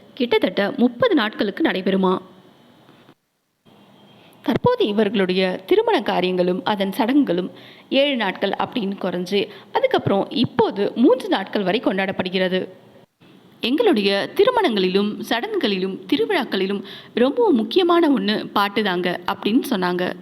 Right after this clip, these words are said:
முன்ன இருந்த காலகட்டத்துல கம்பு, கேழ்வரகு, பச்சரிசி, சுண்டக்காய்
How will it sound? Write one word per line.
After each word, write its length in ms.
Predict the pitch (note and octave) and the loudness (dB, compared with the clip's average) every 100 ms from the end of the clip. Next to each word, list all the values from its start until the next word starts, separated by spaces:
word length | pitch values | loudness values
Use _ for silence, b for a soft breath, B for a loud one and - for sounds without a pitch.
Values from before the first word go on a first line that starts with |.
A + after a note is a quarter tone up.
| - - - - - - - - - - - - - - - - _ _ _ _ _ B B B - | -18 -20 -20 -20 -20 -20 -20 -20 -20 -20 -20 -20 -20 -20 -20 -20 _ _ _ _ _ B B B -4
முன்ன 240 | A3+ C#4+ C5+ | 2 2 4
இருந்த 300 | G4+ D#4+ E4+ | 2 2 0
காலகட்டத்துல 720 | A3+ G#3+ G3+ G#3 A3 G3+ G3+ - | 0 -2 -2 -4 -2 0 0 0
கம்பு, 500 | G#3 A#3+ G#3+ G3+ - - | 0 0 0 0 -2 -2
கேழ்வரகு, 600 | C4+ F#4+ C4 G#3 G3+ F#3+ - | 0 2 0 0 0 0 -2
பச்சரிசி, 600 | A3+ G4 D4 A3 A3 - - | -4 0 0 0 -4 -4 0
சுண்டக்காய் 460 | D#4+ F4 D4+ F#3+ | 2 2 0 -2